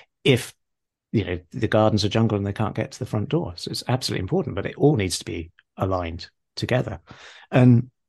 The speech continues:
what I found is, so kind of the last thing I, I would say is I've worked with a number of organizations over the last few years, but one in particular was a kind of a computer games app developer.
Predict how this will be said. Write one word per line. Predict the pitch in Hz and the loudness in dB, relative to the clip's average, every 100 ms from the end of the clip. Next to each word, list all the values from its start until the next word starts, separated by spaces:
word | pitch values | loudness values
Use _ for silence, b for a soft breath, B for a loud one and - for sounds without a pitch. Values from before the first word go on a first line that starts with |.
| _ _ | _ _
what | - 147 - | -2 0 2
I | 104 | 0
found | - 110 98 95 - - | 2 2 0 -4 -8 -6
is, | 98 - 104 - - - _ | -6 -4 -6 -6 -8 -12 _
so | - 101 92 82 _ _ | 2 2 0 -8 _ _
kind | - 90 | -6 -4
of | |
the | 92 | 0
last | 101 95 - | 0 0 -4
thing | 87 | -8
I, | 87 85 - | -8 -8 -8
I | |
would | 87 | -8
say | - 85 | -8 -8
is | 85 - | -8 -8
I've | - - 117 143 | -8 -4 0 2
worked | 117 117 | 2 2
with | 95 | 0
a | |
number | 95 101 90 | 2 0 0
of | |
organizations | 87 85 82 85 87 87 - - | -6 -8 -10 -8 -8 -6 -8 -8
over | 87 | -8
the | - | -8
last | 90 90 - | -6 -8 -10
few | - 92 | -8 -6
years, | 90 90 87 - | -4 -4 -6 -6
but | - B B B _ | -8 B B B _
one | - 113 123 | 0 4 6
in | 117 | 6
particular | 101 - - - 90 | 4 0 -2 -2 -4
was | 87 85 | -2 -4
a | 90 82 _ | -4 -8 _
kind | - 127 | -10 -8
of | |
a | 90 | -6
computer | - 98 107 107 | -4 0 2 2
games | - 92 92 117 - - _ _ _ | -2 -2 -4 -4 -6 -8 _ _ _
app | - 107 - - - | -4 -4 -4 -6 -4
developer. | - 92 87 - - | -4 -2 -4 -6 -8